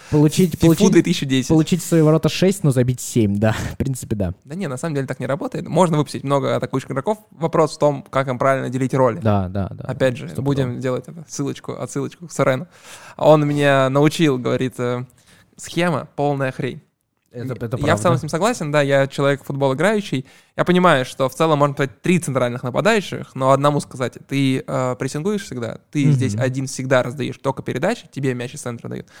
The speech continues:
Speaker 2: а ты делаешь там ещё что-то. Вот. Но вот эти самые роли, вопрос, э,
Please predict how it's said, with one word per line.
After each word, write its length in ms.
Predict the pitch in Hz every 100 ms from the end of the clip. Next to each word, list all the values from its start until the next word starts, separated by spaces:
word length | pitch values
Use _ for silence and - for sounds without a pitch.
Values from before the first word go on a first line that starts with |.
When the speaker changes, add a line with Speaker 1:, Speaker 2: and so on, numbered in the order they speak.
| -
Speaker 2:
а 80 |
ты 80 | -
делаешь 260 | 185 147 143 -
там 120 | - 160
ещё 120 | 135
что-то. 280 | - - 156 _ _ _ _ _
Вот. 240 | 143 - - _ -
Но 560 | 135 151 156 151 - _ _ _ _ -
вот 100 | 151
эти 80 | 175
самые 320 | 170 165 151
роли, 440 | 165 240 247 - -
вопрос, 600 | 135 139 135 185 220 - -
э, 560 | 151 147 143 143 135